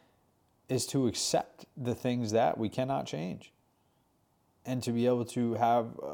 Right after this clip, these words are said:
a different perspective shift and handle them in a healthy way without drinking or using, because that just leads to more chaos,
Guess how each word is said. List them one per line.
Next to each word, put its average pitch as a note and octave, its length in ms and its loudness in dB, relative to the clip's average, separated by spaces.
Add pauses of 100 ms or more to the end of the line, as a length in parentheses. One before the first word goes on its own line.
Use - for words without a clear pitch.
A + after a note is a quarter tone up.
(100)
a A2+ 120 -6
different A2+ 600 -4
perspective A#2 640 -2
shift - 400 -8 (200)
and A2+ 180 -4
handle A2+ 320 0
them G#2 180 0
in G2+ 80 -4
a G2 60 -4
healthy G2+ 340 -2
way F2+ 280 -4 (640)
without G2+ 300 0
drinking F#2+ 600 -6 (240)
or G#2 160 -8
using, F2+ 480 -8 (800)
because G#2+ 300 -2
that G#2 240 4
just F#2 180 -6
leads G2 280 -4
to G#2 80 -6
more G2 240 -4
chaos, D#2 560 -10